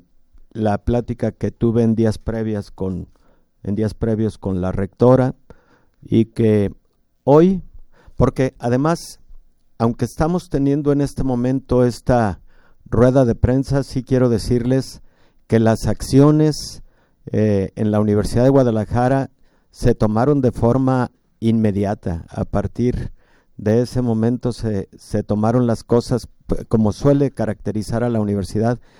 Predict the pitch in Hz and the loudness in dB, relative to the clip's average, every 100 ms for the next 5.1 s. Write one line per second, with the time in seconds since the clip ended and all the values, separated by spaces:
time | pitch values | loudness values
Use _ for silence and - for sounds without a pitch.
0 | _ _ - 113 107 123 127 139 135 _ | _ _ -4 -2 0 0 0 0 -4 _
1 | _ _ _ - 147 160 143 127 123 123 | _ _ _ -2 0 2 2 2 0 0
2 | 123 113 - 107 113 117 117 104 113 113 | -2 -2 0 0 0 -2 -4 -2 0 2
3 | 110 104 107 - 92 - 98 110 - 107 | 2 0 -2 -4 -10 -10 -8 -6 -4 -4
4 | 101 101 101 101 95 92 90 78 90 85 | -4 -6 -6 -6 -4 -4 -6 -8 -8 -8